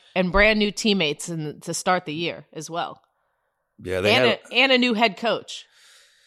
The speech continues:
Speaker 2: they had a little
Speaker 1: Um,
Speaker 2: situation this year, huh?
Speaker 1: Yeah. And, you know, you could argue, too, Shai.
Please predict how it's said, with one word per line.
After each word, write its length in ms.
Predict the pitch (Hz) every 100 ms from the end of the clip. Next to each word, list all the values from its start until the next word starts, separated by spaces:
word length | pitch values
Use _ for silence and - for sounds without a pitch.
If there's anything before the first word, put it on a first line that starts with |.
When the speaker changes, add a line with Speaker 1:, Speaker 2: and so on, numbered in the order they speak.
| _ _ -
Speaker 2:
they 120 | 107
had 120 | 117
a 40 |
little 180 | 120 110
Speaker 1:
Um, 240 | 196 170 160
Speaker 2:
situation 460 | 120 127 - 92
this 200 | 92 -
year, 160 | 85 82
huh? 200 | 82 80 - _ _ _ _ 202
Speaker 1:
Yeah. 400 | 208 180 131 156 _ - _
And, 240 | 285 320 269
you 140 | 262 247
know, 120 | 247
you 120 | 240
could 100 | 220
argue, 340 | 226 220 208 220
too, 480 | - 214 208 202 -
Shai. 540 | - 220 202 196 196